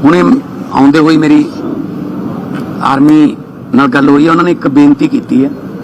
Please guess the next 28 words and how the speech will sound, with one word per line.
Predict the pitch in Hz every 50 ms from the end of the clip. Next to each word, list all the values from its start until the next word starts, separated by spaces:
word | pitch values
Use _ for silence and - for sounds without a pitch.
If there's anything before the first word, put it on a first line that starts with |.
| - - - - - - - - - - - - - - - - - - - - - 98
ਮੀਡੀਆ | 117 127 131 135 156 165 165 160 156 147 - - - -
ਰਾਹੀਂ | 131 135 131 147
ਮੈਂ | 143 143
ਦੱਸਣਾ | 135 - 135 135 120 - 143 135
ਚਾਹੁੰਦਾ | 110 123 120 135 147 151 - - - - - - - - - - - - - - - - - -
ਕਿ | 160 160 165 165 165 - - - - - - - -
ਕਈ | 147 156 160
ਵਾਰੀ | 165 170 170 170
ਕੋਈ | - 165 175 170 170 165 - - - - - - - - - - - - - - -
ਜਿਵੇਂ | - 131 143 156 156 160 156 - - - - - - - - - - - - - - - - - - - - - - - - - - - - -
ਕਿਸੇ | 151 147 - 165 156
ਡਰੋਨ | 127 143 151 147 156 160 160 165
ਦਾ | 160 156
ਪਾਰਟ | 151 - 151 147 151 143 151
ਕਿਸੇ | 123 - 139 160 135
ਡਿੱਗ | - 143 131 -
ਪਿਆ | - 165 160 151 139 123 - - - - - - - - - 117
ਜਾਂ | 143 143
ਕਿਸੇ | 147 151 156 165
ਮਿਜ਼ਾਈਲ | 156 147 135 139 139 139 147 147
ਦਾ | 151 151
ਪਾਰਟ | - - 143 147 - 139
ਡਿੱਗ | 127 139 131 131 - -
ਪਿਆ | 165 160 143 - - - - - - - - - -
ਖੇਤਾਂ | - 151 143 - - 160 151
'ਚ, | - - - - - - - - - - - - - - - - - - - - - - - -
ਜਿਵੇਂ | - 139 143 147
ਬਠਿੰਡੇ | 139 143 123 135 139 139 139 156 156 151 151 147